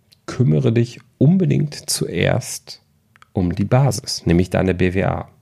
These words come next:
<laughs> Komme dazu gegebenenfalls in mein kostenloses Webinar. Kauf dir ein entsprechendes Buch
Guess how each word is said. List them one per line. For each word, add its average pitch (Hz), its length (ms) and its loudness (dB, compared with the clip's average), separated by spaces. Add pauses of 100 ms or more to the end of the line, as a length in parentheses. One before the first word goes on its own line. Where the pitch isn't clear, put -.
(240)
<laughs> - 480 -12
Komme 104 240 -2
dazu - 300 -2
gegebenenfalls 90 760 -2
in 135 100 -2
mein 147 140 2
kostenloses 120 720 -2
Webinar. 139 420 0 (880)
Kauf 95 260 2
dir - 160 2
ein 85 160 4
entsprechendes 87 600 -2
Buch 170 320 -2